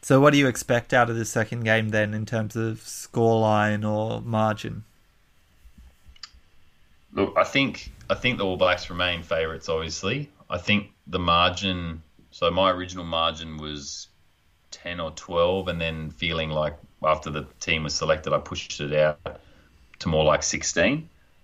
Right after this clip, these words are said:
Speaker 2: Um, I feel like the guys have proven that they're, they're better than that, the Wallabies at least, but I do feel like the All Blacks left a lot of, a lot of tools unseen in this game, and on a dry track,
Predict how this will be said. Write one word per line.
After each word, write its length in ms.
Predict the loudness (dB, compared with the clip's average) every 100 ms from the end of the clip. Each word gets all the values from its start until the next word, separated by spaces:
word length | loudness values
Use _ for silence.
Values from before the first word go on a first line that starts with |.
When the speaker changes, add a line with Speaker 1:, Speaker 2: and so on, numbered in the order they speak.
| _
Speaker 2:
Um, 460 | 2 4 4 2 -2 -12 _ -20 _ -4
I 60 |
feel 380 | -4 -2 0 4
like 280 | 6 4 0 _ _ _
the 80 | -16
guys 400 | -6 0 0 -2
have 140 | -14
proven 480 | -12 -8 -8 -8 -8
that 120 | -8
they're, 280 | -4 -4 -4 -4
they're 160 | -2
better 280 | 0 2 0
than 180 | -2 0
that, 320 | 0 0 -4 -8
the 80 |
Wallabies 420 | 0 0 0 -4 -4
at 80 |
least, 340 | 0 2 0 2
but 340 | 2 2 -2 -20 _ -6
I 40 |
do 200 | -4 -4
feel 200 | -2 2
like 140 | 2 2
the 120 | -4
All 160 | -8 -4
Blacks 440 | -2 -4 -8 -16 -8
left 340 | -2 -2 -4 -20 _ -10 -8
a 40 |
lot 320 | -2 2 2
of, 300 | 2 -2 -10 -20 -20 -20 _
a 60 | 0
lot 180 | 2 2
of 140 | 0
tools 600 | -4 -4 -2 -6 -8 -14 _ _ _ _ _ -12 -4
unseen 720 | -2 0 2 2 2 0 -2
in 140 | -2
this 180 | -4 -2
game, 460 | 0 2 2 2
and 160 | 0 0
on 80 | 0
a 60 |
dry 380 | 0 4 6 6
track, 500 | 2 -4 -4 -4 -8